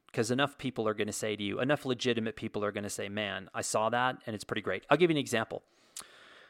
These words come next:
The A G twenty-three zine collaboration, right? Those, most of the stories in the first issue, most, not all, were people that I reached out to and said, "Your work is really good," right? "I've seen this,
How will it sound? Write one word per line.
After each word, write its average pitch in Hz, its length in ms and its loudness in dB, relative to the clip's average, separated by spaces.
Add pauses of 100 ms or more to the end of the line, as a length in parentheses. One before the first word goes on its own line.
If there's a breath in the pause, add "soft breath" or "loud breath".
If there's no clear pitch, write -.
The 151 160 6
A 147 60 8
G 143 160 -2
twenty-three 127 560 2
zine 117 260 0
collaboration, 98 680 -4 (360)
right? 113 300 4
Those, 160 260 8
most 160 480 4
of 208 80 2
the 185 80 4
stories 139 540 6
in 127 100 -4
the 117 80 0
first 117 260 4
issue, 107 300 -4
most, 131 380 6
not 127 160 0
all, 82 280 -6 (720 soft breath)
were 147 160 12
people 180 380 4
that 135 200 4
I 147 180 8
reached 151 380 2
out 135 240 2
to 110 360 -2
and 113 180 -4
said, 110 480 0 (560)
"Your 156 220 8
work 151 260 8
is 107 140 -2
really 113 240 4
good," 92 320 -2 (240)
right? 120 240 2 (560)
"I've 135 140 2
seen 190 240 2
this, 180 300 0